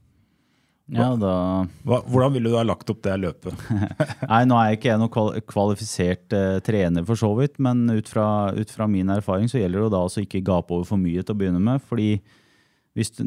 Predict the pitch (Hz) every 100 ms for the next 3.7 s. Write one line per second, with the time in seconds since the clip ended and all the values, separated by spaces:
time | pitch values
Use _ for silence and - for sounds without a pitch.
0 | 120 117 113 113 107 101 95 104 104 95
1 | 90 98 92 92 87 92 - - 104 95
2 | - 92 95 101 104 139 127 101 113 113
3 | 113 110 107 104 101 101 101